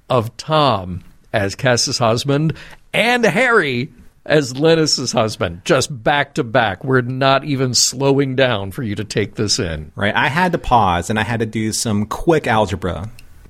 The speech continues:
Speaker 2: just
Speaker 1: Okay.
Speaker 2: to get, just to
Speaker 1: <laughs> Good.
Speaker 2: understand
Speaker 1: Good.
Speaker 2: where we were with this because, yeah, yeah, uh, that kinda
Speaker 1: Mm-hmm.
Speaker 2: threw me for a loop for a second. But again, we're dealing with Ocampan physiology, which plays a huge part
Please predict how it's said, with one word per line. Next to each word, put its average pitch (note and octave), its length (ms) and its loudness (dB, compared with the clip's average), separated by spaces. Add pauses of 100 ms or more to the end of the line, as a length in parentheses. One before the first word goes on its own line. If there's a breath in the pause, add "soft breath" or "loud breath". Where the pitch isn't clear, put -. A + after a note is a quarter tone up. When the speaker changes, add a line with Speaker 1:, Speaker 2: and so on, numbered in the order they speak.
(140)
Speaker 2:
just E3 160 -2
Speaker 1:
Okay. E3+ 200 2
Speaker 2:
to - 160 0
get, D3+ 360 0
just F#3 200 2
to G#3 80 2
Speaker 1:
<laughs> - 0 -
Good. - 40 -2
Speaker 2:
understand D#3 540 0
Speaker 1:
Good. C3 120 2
Speaker 2:
where C#3 200 4
we C3 140 4
were A#2+ 240 0
with G2+ 100 -2
this G2+ 140 0
because, G#2 840 -2
yeah, G2 260 -2 (120)
yeah, A2 200 0
uh, F#2+ 220 2 (100)
that A2+ 200 -2
kinda A#2+ 200 2
Speaker 1:
Mm-hmm. G2+ 100 -2
Speaker 2:
threw A2+ 100 -2
me G#2+ 80 0
for G#2+ 140 -4
a - 20 -4
loop G#2 160 -4
for - 80 -6
a - 60 -2
second. B2+ 300 -2
But G#3 280 2
again, B2+ 300 0
we're A2 100 0
dealing G#2+ 240 -2
with G2+ 140 -4
Ocampan F#2+ 420 -6
physiology, G#2+ 680 -2 (240 loud breath)
which D3 160 2
plays F3+ 240 2
a G3+ 60 4
huge A#3 540 0
part - 360 -2